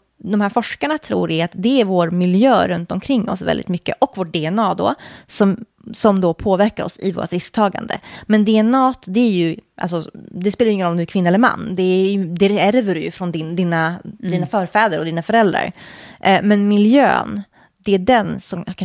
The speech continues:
Speaker 1: har
Speaker 2: Som
Speaker 1: mest
Speaker 2: präglar.
Speaker 1: påverkan på kvinnor och som
Speaker 2: Mm.
Speaker 1: präglar kvinnor till att ta mindre risk.
Speaker 2: Mm.
Speaker 1: Så jag tror liksom en sak som alla bör fråga sig, det är: hur behandlar vi kvinnor som tar risk och sen inte lyckas?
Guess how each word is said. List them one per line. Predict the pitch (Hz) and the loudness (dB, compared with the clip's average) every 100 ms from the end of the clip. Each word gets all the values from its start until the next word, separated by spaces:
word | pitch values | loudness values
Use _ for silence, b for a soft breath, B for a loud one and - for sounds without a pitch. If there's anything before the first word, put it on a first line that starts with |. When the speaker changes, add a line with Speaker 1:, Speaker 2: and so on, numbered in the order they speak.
| 185 | -6
Speaker 1:
har | |
Speaker 2:
Som | 190 | -4
Speaker 1:
mest | 254 - | -2 2
Speaker 2:
präglar. | 170 - | 2 4
Speaker 1:
påverkan | 170 156 | 2 0
på | - | -4
kvinnor | - 175 165 - | -6 -4 -4 -4
och | - | -4
som | 180 | -4
Speaker 2:
Mm. | 160 | -4
Speaker 1:
präglar | 180 190 | -2 -4
kvinnor | - 175 165 | -4 -4 -2
till | - | -6
att | 165 | -4
ta | 180 | -4
mindre | 175 165 | -4 -4
risk. | - - - - _ _ | -6 -10 -14 -18 _ _
Speaker 2:
Mm. | 165 156 131 127 B B | -6 -4 -4 -8 B B
Speaker 1:
Så | - | 0
jag | 233 | 2
tror | 311 | 2
liksom | 262 240 | 0 0
en | 269 294 | 0 -2
sak | 294 233 214 | -2 -2 -2
som | 214 | -2
alla | 196 196 | 0 0
bör | 185 | -2
fråga | - 196 240 | -2 -4 -2
sig, | - | -4
det | 196 190 | 0 0
är: | 185 B B - | 0 B B 4
hur | - 285 | 6 6
behandlar | 240 277 - 220 202 190 | 4 0 0 -2 -2 -2
vi | 185 | -4
kvinnor | 180 - 208 190 175 175 - | -4 -2 0 0 0 0 -2
som | - 190 | -4 -6
tar | - 180 175 | -2 0 2
risk | 247 220 - - | 0 -2 -6 -8
och | - | -6
sen | - 185 | 0 0
inte | 180 185 | 0 2
lyckas? | 233 - - - - | 0 0 -4 -4 -8